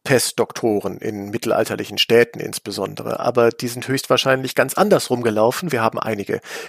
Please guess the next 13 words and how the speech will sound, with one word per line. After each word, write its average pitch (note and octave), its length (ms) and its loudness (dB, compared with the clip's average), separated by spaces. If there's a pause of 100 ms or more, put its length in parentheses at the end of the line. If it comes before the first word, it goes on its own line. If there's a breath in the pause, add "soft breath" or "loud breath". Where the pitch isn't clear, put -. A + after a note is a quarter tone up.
(140)
Bildquellen, C3 720 2
äh, B2 220 2
wo A#2+ 120 -2
wir A2+ 80 0
eben A#2 280 -6
dann G#2+ 180 -4
das - 220 -6
Ornat A#2 500 2
eines - 520 -4
Arztes D3 540 0
sehen, C3 580 0 (140)
der, A2 440 4
äh, A2+ 480 -4